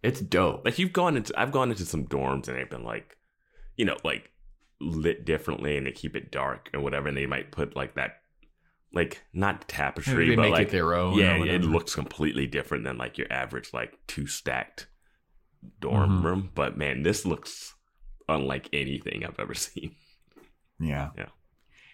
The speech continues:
Speaker 1: So Tara's in big, deep trouble.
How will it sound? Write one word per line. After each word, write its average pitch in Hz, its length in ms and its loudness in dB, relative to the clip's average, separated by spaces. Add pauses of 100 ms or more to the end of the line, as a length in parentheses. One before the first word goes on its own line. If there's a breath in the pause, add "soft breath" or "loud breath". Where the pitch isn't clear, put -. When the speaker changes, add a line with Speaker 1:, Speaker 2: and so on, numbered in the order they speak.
(220 soft breath)
Speaker 1:
So 87 300 2
Tara's 90 440 4
in 80 140 2
big, 82 380 0 (540)
deep - 260 0
trouble. 69 580 -2